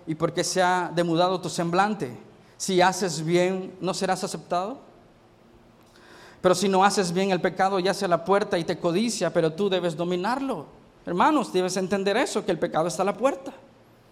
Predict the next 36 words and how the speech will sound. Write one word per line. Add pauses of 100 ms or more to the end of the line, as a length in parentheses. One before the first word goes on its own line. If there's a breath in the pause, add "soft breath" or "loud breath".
(280)
en
tu
propia
vida,
en
tu
propio
ser
y
tu
propio
corazón. (580 loud breath)
Que
si
tú
no
tienes
el
cuidado, (400 loud breath)
te
dominará
a
ti. (2750)
Decía
Thomas
Brooks
en
su
libro
Remedios
Preciosos
contra
las
artimañas
del
diablo,